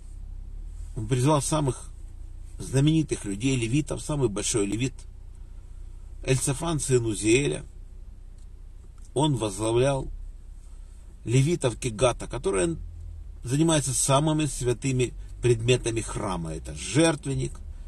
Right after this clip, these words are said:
минора, это стол предложения, это маленький жертвенник золотой для воскурения благовоний,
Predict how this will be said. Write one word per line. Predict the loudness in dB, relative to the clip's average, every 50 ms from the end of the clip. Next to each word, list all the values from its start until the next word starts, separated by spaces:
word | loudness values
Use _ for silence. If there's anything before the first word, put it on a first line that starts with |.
| -12 -12 -10 -8 -6
минора, | 0 2 6 8 10 10 10 10 8 6 4 2 -2 -6 -12 -12
это | -12 -10 -8 -6 -6
стол | -4 -2 -2 -2 -2
предложения, | -2 -4 -4 -4 0 2 4 4 8 8 8 8 8 8 6 4 2 -2 -6 -12 -16 -16 -12 -10
это | -10 -6 -4 -4 -4
маленький | 2 6 6 8 8 8 6 6 6 4 4
жертвенник | 6 4 4 2 0 -2 -2 0
золотой | 2 2 2 2 4 4 2 4
для | 4 2
воскурения | 2 2 0 2 2 2 2 2 0
благовоний, | -2 -2 -4 -2 -2 -2 -2 -2 -2 -4 -6 -10